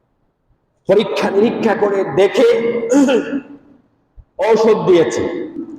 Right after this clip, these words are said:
ঔষধটা এইভাবে খেতে হবে। এই ঔষধের কভারের ভিতরে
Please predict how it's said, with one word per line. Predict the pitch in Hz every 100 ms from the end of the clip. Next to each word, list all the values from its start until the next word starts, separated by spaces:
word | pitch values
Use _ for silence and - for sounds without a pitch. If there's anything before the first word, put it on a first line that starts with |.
| - - _ _ 175
ঔষধটা | 220 - 240 - 214 -
এইভাবে | 170 220 208 220 233
খেতে | - 220 220
হবে। | 202 170 - - - - - - _ _ _ _ _
এই | - 381 392
ঔষধের | 453 294 - 269 262 277 240 240 233 240
কভারের | 208 208 220 247 240
ভিতরে | 202 220 240 220 180